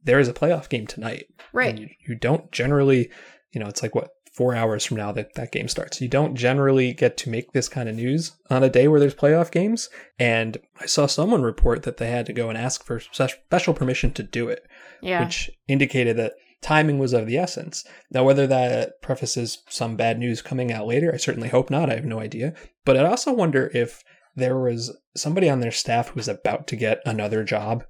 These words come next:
Speaker 1: you know,
Speaker 2: Yeah.
Speaker 1: the Padres or somewhere, and they deeply didn't want to lose him. I, is that enough to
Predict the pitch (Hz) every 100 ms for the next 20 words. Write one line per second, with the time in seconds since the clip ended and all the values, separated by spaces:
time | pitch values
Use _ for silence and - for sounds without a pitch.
0 | _ - 113 117 - 170 117 113 120 117
1 | 113 135 120 120 120 - - - 107 104
2 | 113 113 131 117 117 113 113 110 107 123
3 | 170 185 196 - - 160 - 139 147 147
4 | 147 - - 151